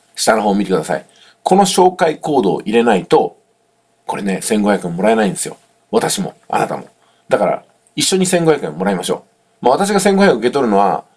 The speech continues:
悔しいなと思う気持ちはわかりますけども、あなたにも千五百円入るんでね。で、これやらなければ、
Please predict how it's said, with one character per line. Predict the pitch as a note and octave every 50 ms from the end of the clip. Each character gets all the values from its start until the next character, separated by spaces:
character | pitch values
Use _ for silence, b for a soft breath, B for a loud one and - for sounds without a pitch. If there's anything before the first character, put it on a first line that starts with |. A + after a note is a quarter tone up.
| _ _ _ _ _ _
悔 | - F#3+ -
し | - - A3
い |
な | F3 D3+ E3
と | - - - _ _
思 | - C3+ F3 D#3
う | -
気 | -
持 | A#2 G2
ち | F#2 - -
は | -
わ | - -
か | - -
り | B2 A2+
ま | A2
す | - -
け | - F#2+
ど | F#2
も、 | F#2 G2+ G2 - B B B B B B B
あ | - F#3+
な | A3+ A#3+
た | A#3+
に | G3+ E3
も | C3
千 | - - A#2 A#2
五 | A2+ A2+
百 | A2 F#2+ G2+
円 | F#2
入 | F2+ F#2+ F2+
る | E2+
ん | D#2+
で | D2+ E2+
ね。 | G2 G#2+ F#2 - b b b b b b _
で、 | - G#2+
こ | - - C3+
れ | C3
や | A#2+ A2+
ら | B2
な | C3+ C#3 C3
け | - -
れ | E2+ E2+
ば、 | F#2+ A#2+ A2+ E2+ -